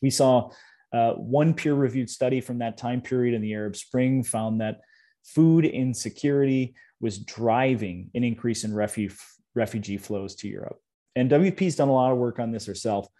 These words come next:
Uh, you know, one thing, one thing that you have to keep in mind is that bottom line is people don't want to leave their homes,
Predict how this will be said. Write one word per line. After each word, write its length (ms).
Uh, 340
you 120
know, 80
one 240
thing, 280
one 200
thing 160
that 60
you 100
have 160
to 80
keep 160
in 80
mind 220
is 80
that 180
bottom 240
line 180
is 80
people 220
don't 160
want 160
to 40
leave 160
their 120
homes, 380